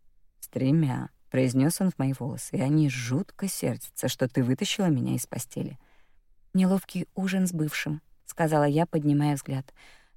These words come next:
Затем грустный разговор с родителями, потом стычка с ужасным соседом. Макс поцеловал меня. «Хочешь об этом поговорить?» «Нет». «Может, бокал вина?» «Галлон».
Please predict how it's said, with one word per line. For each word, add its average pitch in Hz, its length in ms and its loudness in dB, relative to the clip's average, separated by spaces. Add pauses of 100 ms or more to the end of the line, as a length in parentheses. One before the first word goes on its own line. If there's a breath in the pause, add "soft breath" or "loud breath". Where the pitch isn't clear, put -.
Затем 262 280 6
грустный 220 320 2
разговор 170 400 2
с - 100 -4
родителями, 147 640 -2 (260)
потом 175 320 0
стычка - 480 -2
с - 140 -4
ужасным 151 340 -2
соседом. - 540 -4 (580)
Макс 165 300 0
поцеловал 147 540 0
меня. 135 280 -4 (600)
«Хочешь - 340 -4
об 135 120 -6
этом 127 220 -6
поговорить?» 123 540 -10 (400)
«Нет». 175 340 0 (720)
«Может, 123 400 0
бокал 120 380 -4
вина?» 131 360 -4 (920)
«Галлон». 143 460 2